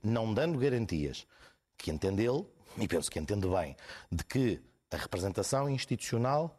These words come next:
do Parlamento da República Portuguesa ficaria assegurada com a sua presença,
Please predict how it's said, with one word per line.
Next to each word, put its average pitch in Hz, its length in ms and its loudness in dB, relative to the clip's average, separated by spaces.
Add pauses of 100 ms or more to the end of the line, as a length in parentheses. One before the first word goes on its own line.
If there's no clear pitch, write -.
(140)
do 117 140 0
Parlamento 127 800 0
da 87 140 2
República 120 480 0
Portuguesa 117 560 -2 (200)
ficaria 113 440 0
assegurada 104 480 -2
com - 100 -10
a - 20 -4
sua 101 140 -4
presença, 139 420 -2